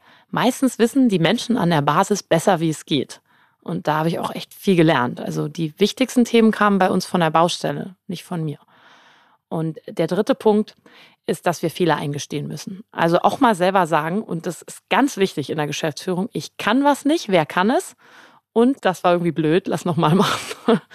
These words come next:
Ja, also die drei Themen, wenn ich jetzt so zurückblicke bei uns, die ersten Sachen, die ich vorangetrieben habe, die waren dann noch so mit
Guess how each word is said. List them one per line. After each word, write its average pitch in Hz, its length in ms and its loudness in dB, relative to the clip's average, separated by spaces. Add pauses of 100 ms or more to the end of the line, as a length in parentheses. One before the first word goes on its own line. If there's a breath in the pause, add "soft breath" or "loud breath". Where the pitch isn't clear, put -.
(580 loud breath)
Ja, 175 200 0 (320)
also 180 180 -4
die 214 160 2
drei 190 200 2
Themen, 277 420 0 (160)
wenn 185 160 0
ich 202 120 -2
jetzt - 200 -8
so 180 140 -6
zurückblicke 208 720 -2
bei 170 220 0
uns, 180 460 0 (640 loud breath)
die 196 120 -4
ersten 220 420 0
Sachen, 156 280 -4
die 151 80 -10
ich 147 120 -12
vorangetrieben 147 840 -6
habe, - 140 -16 (300)
die 175 120 -4
waren 185 240 2
dann 151 160 2
noch 143 140 0
so 151 420 -8
mit 147 200 -6